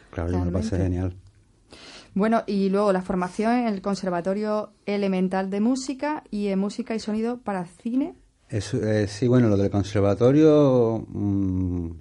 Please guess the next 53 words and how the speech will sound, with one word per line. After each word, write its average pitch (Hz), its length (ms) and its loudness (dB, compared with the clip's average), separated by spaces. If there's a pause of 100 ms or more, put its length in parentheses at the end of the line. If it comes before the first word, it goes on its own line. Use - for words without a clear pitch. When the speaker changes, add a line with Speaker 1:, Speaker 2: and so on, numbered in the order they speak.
Speaker 1:
yo 98 180 -2
entré 113 200 2
en 127 60 6
el 120 60 0
conservatorio 120 540 2
con, 127 320 4
entré 98 300 2
con 120 120 2
dieciocho 101 540 0
años 98 320 0 (1300)
y - 80 -6
fue 92 160 -6
por 95 120 -4
casualidad, 92 560 -2 (720)
porque 90 680 -2
yo 92 120 0
había 95 160 2
intentado, 98 580 2
pues, 90 320 -2
desde 85 100 -6
que 85 80 -4
tenía 87 300 -4
doce, 90 320 -6
trece, 90 340 -6
catorce 90 460 -6
años, 98 340 0 (840)
eh, 95 100 -4
entrar 95 240 -2
en 95 60 2
el 92 60 -2
conservatorio 98 580 0
y 104 40 2
nunca 101 260 2
había 98 100 2
podido 104 340 4
porque 95 200 0
eran 95 120 0
muy 95 100 0
pocas 95 220 -4
plazas 123 380 -2
y 127 60 -2
le 123 60 0
daban 101 220 0
prioridad 95 300 0
a 95 80 0
los 90 100 -2
niños 95 220 -2
pequeños 101 400 -2
que 98 80 -2
tienen 92 260 -2
ocho, 92 240 -6
nueve 90 220 -2
años, 110 300 0